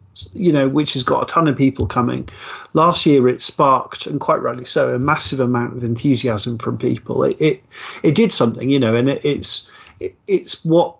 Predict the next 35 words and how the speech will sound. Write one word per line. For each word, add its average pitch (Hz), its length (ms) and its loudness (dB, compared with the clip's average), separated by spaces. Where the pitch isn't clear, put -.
it, - 280 -12
it 170 140 -2
always 156 320 6
should 175 180 0
have 120 160 -4
been. 117 200 -6
It - 100 -20
should - 340 -4
be 131 200 -6
the, 123 200 -6
the 131 300 2
Mantic 120 560 0
event, 120 380 0
the 120 80 -2
flagship 131 460 -2
event 123 380 0
that - 160 0
creates 139 500 2
excitement 120 600 -2
and 123 220 -6
draws 139 300 2
people 131 400 -2
in. 117 340 -2
And 127 260 2
for 147 120 2
whatever 156 320 4
reason, 123 640 2
maybe 139 580 2
it - 100 -10
wasn't 135 260 -2
quite - 280 -2
doing 131 180 0
that 156 160 -2
before, 208 360 0
but, - 380 -2